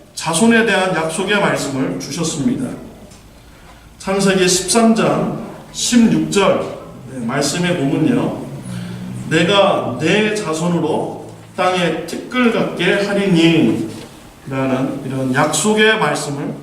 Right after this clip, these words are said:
주셨습니다. 아브라함의 후손들이 땅의 티끌과 같이 많게 한다라고 이렇게 약속을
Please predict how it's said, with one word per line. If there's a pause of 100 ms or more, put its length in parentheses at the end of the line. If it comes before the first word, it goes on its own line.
(320)
주셨습니다. (1200)
아브라함의
후손들이 (140)
땅의
티끌과
같이 (340)
많게
한다라고 (960)
이렇게
약속을